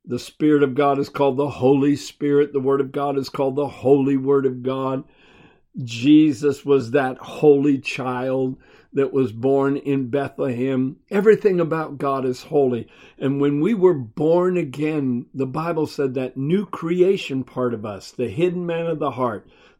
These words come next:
the new man inside of us is created in righteousness and true holiness. Because true holiness is not just the product of human effort,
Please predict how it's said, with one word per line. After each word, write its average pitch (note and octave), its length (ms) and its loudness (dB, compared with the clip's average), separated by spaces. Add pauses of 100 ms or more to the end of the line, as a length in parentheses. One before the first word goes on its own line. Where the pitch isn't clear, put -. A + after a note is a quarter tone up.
the C3 160 0
new E3+ 460 0
man A2+ 580 -4 (100)
inside D3+ 600 -4
of B2+ 140 -4
us B2+ 300 -4
is C#3 200 -2
created D3+ 1000 2 (120)
in C#3+ 300 -2
righteousness C#3 1040 -4
and B2+ 280 -4
true D3+ 640 2 (180)
holiness. C3 800 0 (380)
Because C#3 320 0
true G3 320 4
holiness D#3 580 0
is B2 180 -8
not D#3 340 -4
just F#3 440 -4
the C#3+ 100 -4
product C3 580 -2
of A#2 140 -4
human E3 480 -4
effort, - 480 -4